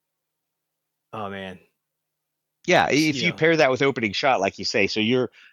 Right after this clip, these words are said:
Speaker 2: you are diving eighteen, shooting six, so you're at twenty-four, throw opening shot in there, and now you're shooting another six, so you're at thirty.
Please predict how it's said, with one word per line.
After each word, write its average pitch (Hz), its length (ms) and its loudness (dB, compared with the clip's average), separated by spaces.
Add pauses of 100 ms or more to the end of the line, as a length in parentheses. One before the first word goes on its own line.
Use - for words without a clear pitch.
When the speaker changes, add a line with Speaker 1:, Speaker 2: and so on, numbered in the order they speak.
(140)
Speaker 2:
you 147 260 2
are 101 460 2 (360)
diving 120 520 2
eighteen, 101 960 0
shooting 165 560 -2
six, - 760 -2
so - 140 -6
you're 107 260 -2
at - 140 -4
twenty-four, 92 800 -6 (880)
throw 156 160 0
opening 127 300 0
shot 131 320 2
in 101 100 -4
there, 92 220 0
and 87 100 -4
now 92 260 2
you're 95 140 -4
shooting 101 340 -4
another 120 320 0
six, 95 320 -4
so 110 60 -6
you're 98 180 -2
at 90 80 -8
thirty. 92 380 -8